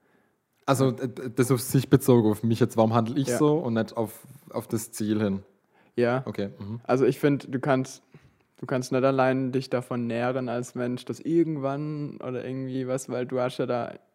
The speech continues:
Speaker 2: also das ist ja jenseits unseres Einflussbereichs oder wir können's, also ich find, es kann einem eine Perspektive geben, aber nicht
Speaker 1: Das, was dich durchhalten lässt.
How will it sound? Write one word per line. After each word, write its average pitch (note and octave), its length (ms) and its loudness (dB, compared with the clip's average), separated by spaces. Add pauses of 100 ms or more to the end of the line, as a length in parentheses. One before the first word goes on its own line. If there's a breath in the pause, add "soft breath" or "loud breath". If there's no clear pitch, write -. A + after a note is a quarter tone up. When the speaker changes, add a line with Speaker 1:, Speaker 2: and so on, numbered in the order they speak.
(560)
Speaker 2:
also A#2+ 220 -4
das A#2+ 220 -4
ist B2 120 -10
ja A#2+ 240 -2
jenseits A#2+ 480 -6
unseres A#2+ 380 -10
Einflussbereichs A#2+ 960 -8
oder A#2 200 -8
wir A2+ 100 -6
können's, - 500 -12 (280)
also B2 300 -4
ich F#2 160 -10
find, B2+ 220 0
es B2 120 -6
kann A#2+ 220 -2
einem A#2 300 -6 (280)
eine B2+ 160 -4
Perspektive C#3+ 640 -2
geben, C3+ 380 -4 (560 loud breath)
aber A#2 240 2
nicht A2+ 380 -6 (800)
Speaker 1:
Das, G#2+ 160 -8
was G#2+ 80 -4
dich A2+ 160 -4
durchhalten A2+ 480 -2
lässt. G#2+ 280 -8